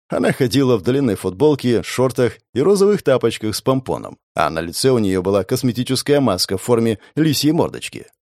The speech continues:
Максимально домашний, неряшливый вид. "Это, э, что еще такое?" едва не заорала она. "Что ты тут забыл?" "Я гость", отвечаю Софии.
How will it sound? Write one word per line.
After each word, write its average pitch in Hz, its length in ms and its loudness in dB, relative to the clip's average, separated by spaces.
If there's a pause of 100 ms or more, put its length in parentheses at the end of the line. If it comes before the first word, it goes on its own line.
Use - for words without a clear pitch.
(120)
Максимально 165 760 2
домашний, 139 680 2
неряшливый 127 600 2
вид. - 260 -16 (400)
"Это, 180 300 4
э, 139 540 2
что - 340 2
еще 269 340 4
такое?" 170 720 2 (300)
едва 110 480 2
не 113 120 2
заорала 113 480 4
она. 95 260 -4 (100)
"Что 254 340 4
ты 254 220 0
тут 254 260 -2
забыл?" 220 600 4 (420)
"Я 104 260 2
гость", 160 360 0 (220)
отвечаю 117 440 0
Софии. 107 480 -2